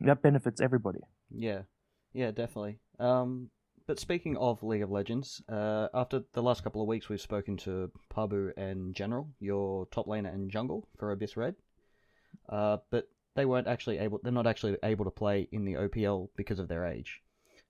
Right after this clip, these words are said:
Speaker 2: Uh, we've seen over the last couple of days, you've announced that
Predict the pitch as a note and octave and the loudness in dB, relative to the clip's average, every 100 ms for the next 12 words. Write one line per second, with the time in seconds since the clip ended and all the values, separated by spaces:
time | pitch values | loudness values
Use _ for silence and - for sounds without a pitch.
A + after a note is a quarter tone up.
0 | - F#2+ G2 F#2 F#2 - _ _ _ _ | -6 -2 0 0 -4 -8 _ _ _ _
1 | _ - C#3 - C3+ A#2 G#2+ A2 A2 - | _ -4 -2 2 2 2 2 2 2 -2
2 | G2+ F#2 G#2 G#2 G2+ G2 G2 G2 - G#2 | -4 0 0 0 0 -2 0 -2 -4 -6